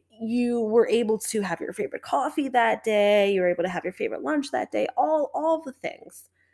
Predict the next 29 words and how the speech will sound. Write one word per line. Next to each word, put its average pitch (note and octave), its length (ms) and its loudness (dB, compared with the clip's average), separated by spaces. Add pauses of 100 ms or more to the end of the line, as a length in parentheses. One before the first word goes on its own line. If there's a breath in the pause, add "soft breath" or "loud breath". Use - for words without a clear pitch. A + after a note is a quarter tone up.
(500)
Be C#4 440 2
grateful G3+ 560 -4
for G3 200 -4
where F3+ 340 0
you F#3 400 -6
are E3+ 340 -14
at. - 440 -14 (1040 loud breath)
Thank C4 340 2
the C#4 80 -2
universe, A#3 500 -2
thank G3+ 220 -6
your G3 100 -8
team F#3+ 200 -4
of F3 140 -6
light, G3+ 400 0 (460 loud breath)
thank A#3+ 380 -4
them G#3+ 320 -2
for G#3 220 -6
all G3 220 2
the G3 140 -8
opportunities B3 600 -2
they A3+ 120 0
were G#3+ 100 0
giving G3 300 -4
you, F#3+ 180 -2
how A#3+ 120 -8
far A#3 380 2
you've G#3+ 320 -4
come. F#3 560 -4